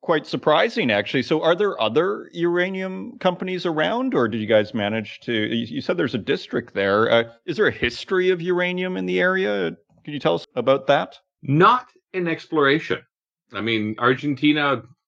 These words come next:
Speaker 2: is a relative newcomer to the mining industry to, to begin with. Thirty years ago, the country was totally under state control with no exploration and, and so forth. There used to be some mining production in Argentina, uh, but it stopped in the nineties because of lack of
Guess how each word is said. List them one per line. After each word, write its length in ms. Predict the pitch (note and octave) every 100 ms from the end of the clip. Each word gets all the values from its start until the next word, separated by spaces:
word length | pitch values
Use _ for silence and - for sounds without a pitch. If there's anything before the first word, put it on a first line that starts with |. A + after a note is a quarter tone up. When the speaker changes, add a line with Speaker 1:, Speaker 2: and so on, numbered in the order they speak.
| -
Speaker 2:
is 140 | A#2
a 120 | A2 G2
relative 520 | A#2+ C#3+ B2+ B2+ G#2+
newcomer 480 | A2 B2 A#2+ A2+ F#2+
to 80 |
the 60 | F#2+
mining 360 | F#2 G#2 G#2 F#2+
industry 560 | F2 E2+ - E2 D#2+ _
to, 120 | G2+ F2
to 160 | -
begin 360 | E2+ F#2 A#2+ D#2+
with. 300 | C2+ F2+ _ - - -
Thirty 200 | A#2+ G#2
years 320 | F#2 A#2+ A2
ago, 240 | F2 E2+ E2
the 100 | F2
country 360 | F#2 E2+ F2+
was 240 | D#2+ D#2+ -
totally 360 | G2 F#2 F2+
under 320 | F2 E2 E2 - _
state 400 | - - A#2 A#2
control 460 | F#2 F2 F#2+ F#2+ F2
with 160 | D#2+
no 240 | F#2 F2+ D#2+
exploration 800 | - - E2 F2 F2+ D#2+ D#2 E2+
and, 200 | E2 E2
and 240 | D2+ D#2+
so 180 | - E2+
forth. 300 | D#2 D2+ D2 - _ _ _ _
There 140 | A2+ F#2+
used 480 | F#2 F#2+ C#3 F3+ -
to 80 |
be 140 | E3 D#3+
some 240 | - D3+
mining 360 | C#3+ D3 D3 C3+
production 520 | C#3 C#3 C3+ - C#3
in 120 | C3
Argentina, 760 | C3 B2+ B2+ B2 C3 B2+ C3 - _ _ _ -
uh, 80 | F#2
but 180 | F#2+
it 100 | -
stopped 460 | - - A2 A2+ -
in 80 | G#2+
the 80 | G2+
nineties 500 | G2+ G2+ G2+ A#2 -
because 320 | F#2 F#2+ F2+
of 80 | E2+
lack 300 | F2 E2 F2+
of 180 | D#2+